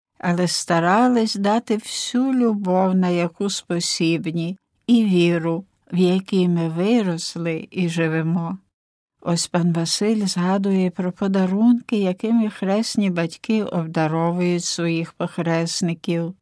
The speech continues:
Без сумніву, подаруночок, яким би він не був, має своє значення, але найважливішим є духовний зв'язок між ними.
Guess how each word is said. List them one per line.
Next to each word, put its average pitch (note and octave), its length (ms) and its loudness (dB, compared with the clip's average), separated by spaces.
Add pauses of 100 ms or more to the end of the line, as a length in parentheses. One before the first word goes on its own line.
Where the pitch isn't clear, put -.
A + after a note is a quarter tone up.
(520)
Без F#3+ 260 2
сумніву, F#3 640 4
подаруночок, E3 1120 0
яким A3+ 520 4
би F3 160 0
він F#3+ 280 4
не E3 140 -2
був, G3 360 -2
має E3+ 340 0
своє G#3 380 -2
значення, A3 880 2 (500)
але A#3 300 2
найважливішим G#3 1200 2
є F#3+ 200 2
духовний F#3 760 0
зв'язок E3+ 720 -2
між E3 260 -2
ними. E3 500 -2